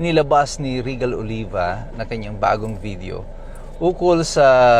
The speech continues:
ah, kaso ni Rodrigo Duterte sa, sa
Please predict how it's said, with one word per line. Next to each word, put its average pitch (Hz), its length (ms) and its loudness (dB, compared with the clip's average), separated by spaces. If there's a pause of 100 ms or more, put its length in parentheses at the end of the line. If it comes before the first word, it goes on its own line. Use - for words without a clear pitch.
(720)
ah, 87 240 0
kaso 147 400 0
ni 131 160 -2
Rodrigo 113 480 -2
Duterte 90 480 -4
sa, 87 400 -6
sa - 240 -8